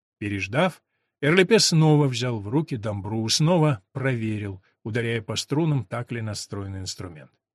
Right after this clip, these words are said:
«Коли тебе по душе старинные вещи, — сказал он, обращаясь к Едигею. «Напомню я тебе одну историю, Едике. Многие старики её знают, да и ты знаешь.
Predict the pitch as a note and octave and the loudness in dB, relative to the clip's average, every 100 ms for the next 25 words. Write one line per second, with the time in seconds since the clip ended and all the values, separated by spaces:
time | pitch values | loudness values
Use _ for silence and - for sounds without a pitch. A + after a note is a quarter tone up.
0 | _ _ _ _ _ _ _ _ _ _ | _ _ _ _ _ _ _ _ _ _
1 | _ _ - D3+ D3+ D3+ D#3+ D#3 D3+ D3 | _ _ -2 4 4 6 4 4 4 4
2 | E3+ D3+ D3+ D3 C#3 C3+ C#3+ C#3 - G#2 | 4 2 2 2 2 2 2 2 0 -4
3 | A#2 G#2 A2 G2+ G2+ G#2+ G#2 B2 G#2+ - | -4 -2 -4 -4 -6 -6 -4 -4 -4 -6
4 | G#2 G2+ A2 E3+ D3 F#2+ _ _ _ _ | -8 -8 0 4 4 0 _ _ _ _
5 | _ _ _ - D3+ A#3+ G#3+ F#3+ F3 D#3 | _ _ _ 0 4 6 8 8 6 4
6 | E3+ E3 D#3+ D3+ - E3 A#2+ F#2+ E2 - | 2 4 4 2 2 2 0 -2 -8 -8
7 | G#2+ G#2+ G#2 F2 D2+ _ _ _ _ _ | -6 -6 -8 -10 -14 _ _ _ _ _
8 | - G2+ F3 E3+ D3+ - D#3+ D#3+ D#3+ D3+ | -12 -2 0 2 0 0 -2 0 2 2
9 | A#2+ D3 F3+ A#2 A#2 G#3+ - A3+ E3+ B2 | 2 -2 -2 -2 -2 -2 -2 -4 -2 -4
10 | A2 F#2 - | -4 -8 -12